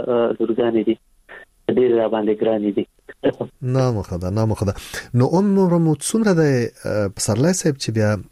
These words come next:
Speaker 2: وخت ته څلور ماشومان پیدا شول؟
Speaker 1: <laughs> اه، عمر، اه، موږ، اه، واده ما اصلاً، اه، په،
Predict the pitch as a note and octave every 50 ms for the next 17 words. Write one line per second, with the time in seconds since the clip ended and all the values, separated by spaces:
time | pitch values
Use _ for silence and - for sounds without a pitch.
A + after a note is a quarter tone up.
0 | - G#2+ A#2+ C#3 C3+ - - C3 A#2 A2+ - - A2 G2+ A2+ B2 A#2+ A2 G2 F2+
1 | - - G#2+ A#2+ C3 C#3 B2+ A2 - - - - E2+ - - - F2+ E2+ F2+ E2+
2 | - - - F2 F2 - - - _ _ _ _ _ _ _ _ _ - _ _
3 | _ _ _ - - - - - - F3 - - - E3 - - - - - -
4 | - - - - - D3+ D3 - - D3+ C#3+ - - - C3 B2+ - _ - C#4
5 | C#4 B3+ A#3+ - - - _ _ - - B2+ C#3+ - - - - - - - E3
6 | D#3 - D#3+ E3 D#3 - _ _ - - - - - - G#3 - - E4+ D#4+ A3
7 | - - _ - C#3 C#4 C#3 C#3 C#3 C3+ C3+ C3+ - _ - D#3+ - - _ _
8 | _ - - - - - - - - - - - D3 - - - - - - -
9 | - F3 - - - - - - - - - - _ _ _ _ _ _ - C#3+
10 | C#3+ C#3+ C#3+ C#3 - - F3+ F#3+ G3+ G#3+ G#3 G3+ F#3+ - - D#3+ D#3 D#3 D3 E3+
11 | F#3+ G3 F#3+ F#3+ D#3+ E3+ D#3 D#3 D#3 D3+ D3 C#3+ - - - - - - - D#3
12 | D#3 D#3 D#3+ E3 G#3+ A3 G#3+ G#3+ G#3 G#3 G3 G#3 G#3 F#3+ F#3+ G3+ G#3 G3+ F#3 D#3
13 | D#3 C#3 C3+ C3+ - C#3+ C#3 C3+ C3+ C3+